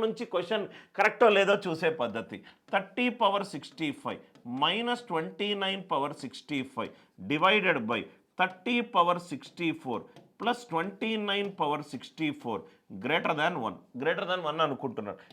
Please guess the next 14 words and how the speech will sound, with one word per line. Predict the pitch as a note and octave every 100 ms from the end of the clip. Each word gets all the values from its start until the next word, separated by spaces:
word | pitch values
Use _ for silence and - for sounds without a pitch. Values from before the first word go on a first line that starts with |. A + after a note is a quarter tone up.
| -
క్రాస్ | E3+ G#3+ A3 A3
మల్టిప్లై | G3+ G3 G3 - F3+ F3
చేస్తే | E3 D3 - D3 B2 - _ - -
thirty | F#3 F#3 - A#3 G3
power | F#3+ F#3+ F#3
sixty-five | D#3 - E3+ D3+ - A2+ - _ - B2
minus | D3 F#3 A#3 A#3+ F#3
twenty-nine | E3 E3+ G#3 G3 F#3+ F#3+ F3+
power | D3+ D3 -
sixty-five | C3 - D3+ C#3+ C3+ A2 - - - G#2+
greater | D3 G3+ G#3 F3
than | D3 B2 - _ -
thirty | F#3 - A#3 A#3 A#3
power | F3+